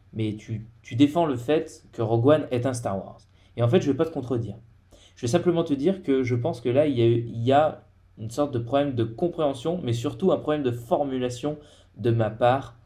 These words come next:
au départ. Parce que j'ai mal formulé, entre guillemets, en disant que Rogue One n'était pour moi pas un Star Wars.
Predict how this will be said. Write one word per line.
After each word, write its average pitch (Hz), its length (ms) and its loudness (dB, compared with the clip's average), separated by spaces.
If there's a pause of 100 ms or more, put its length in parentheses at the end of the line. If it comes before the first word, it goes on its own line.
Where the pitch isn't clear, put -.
(140)
au 117 80 -2
départ. 95 520 -4 (540)
Parce - 140 -18
que - 300 0 (220)
j'ai 113 440 0
mal 117 320 2
formulé, 117 580 0
entre 110 280 -4
guillemets, 123 520 -2 (100)
en 104 120 -6
disant 123 480 0 (240)
que 123 220 2
Rogue 113 300 -2
One 156 360 2 (180)
n'était 110 160 -6
pour 117 180 -2
moi 160 240 0
pas 160 140 2
un 139 80 0
Star 120 380 -2
Wars. 95 240 -4